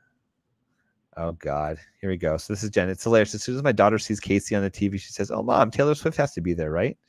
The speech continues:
Yeah. Well, I mean, li-, okay. So listen. So all the boomers out there, all the, like, the, "Oh, oh, I don't like J-, Taylor Swift." Uh, the N F L is about the cash, man, and it's always a good thing if more eyes are gonna be on the N F L.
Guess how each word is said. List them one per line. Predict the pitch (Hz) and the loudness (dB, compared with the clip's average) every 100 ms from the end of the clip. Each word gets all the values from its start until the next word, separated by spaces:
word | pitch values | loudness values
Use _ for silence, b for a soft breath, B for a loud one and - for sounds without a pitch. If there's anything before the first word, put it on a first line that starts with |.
| B B B B B | B B B B B
Yeah. | - 87 - | -8 -6 4
Well, | 127 151 | 8 8
I | 143 | 6
mean, | 151 | 0
li-, | 165 | -4
okay. | - 170 139 | -2 2 2
So | 156 | 4
listen. | 143 139 95 | 4 2 0
So | 117 | 4
all | 135 | 6
the | 190 | 4
boomers | 110 127 117 95 | 2 4 4 4
out | 90 - | 2 4
there, | 87 92 | 2 4
all | 104 | 2
the, | 107 95 | 2 0
like, | 90 82 | 0 -2
the, | 87 | -10
"Oh, | 117 117 | -8 -6
oh, | 120 131 | 2 4
I | 123 | 6
don't | 123 | 4
like | 117 110 - B B B _ | 0 -2 -4 B B B _
J-, | - | -18
Taylor | - 135 113 104 | -2 2 2 0
Swift." | - 92 98 - - - - _ _ _ _ | -2 0 0 -2 -8 -20 -20 _ _ _ _
Uh, | 80 82 71 80 80 90 135 | -14 -12 -12 -14 -14 -14 -2
the | 139 | 2
N | 196 | 2
F | 302 | 2
L | |
is | 175 | 0
about | 123 120 | 0 -2
the | |
cash, | - 104 87 - | -2 0 0 -2
man, | 78 82 | -6 -8
and | 95 117 | -6 -4
it's | 123 | 4
always | 151 233 202 | 4 4 0
a | |
good | 135 113 | -2 -2
thing | 107 101 | -2 -2
if | 95 | -4
more | 107 120 | 0 4
eyes | 101 101 104 | 4 2 -4
are | |
gonna | 101 95 | -6 -4
be | 95 | -4
on | 92 | -4
the | |
N | 92 | -6
F | 90 - | -6 -2
L. | 85 85 82 | 0 0 -2